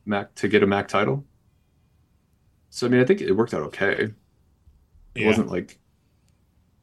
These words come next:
Speaker 1: it, it wasn't, like, irreparably harmful to them.
Speaker 2: I mean, Ball State definitely did.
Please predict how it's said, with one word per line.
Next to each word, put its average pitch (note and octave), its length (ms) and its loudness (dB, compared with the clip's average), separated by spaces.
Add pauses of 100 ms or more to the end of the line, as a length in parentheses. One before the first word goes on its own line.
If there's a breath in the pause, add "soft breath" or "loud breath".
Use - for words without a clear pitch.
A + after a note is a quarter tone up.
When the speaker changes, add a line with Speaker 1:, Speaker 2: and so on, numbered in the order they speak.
(340)
Speaker 1:
it, - 520 2
it G2+ 80 6
wasn't, G2+ 260 2
like, F2 240 -2 (480)
irreparably F2+ 600 4
harmful F2 480 -2
to - 140 -8
them. - 340 -6 (200)
Speaker 2:
I D#3 60 -6
mean, D#3 200 0
Ball F3+ 160 -6
State C3 640 -6
definitely G#2+ 400 -6
did. F#2 500 -8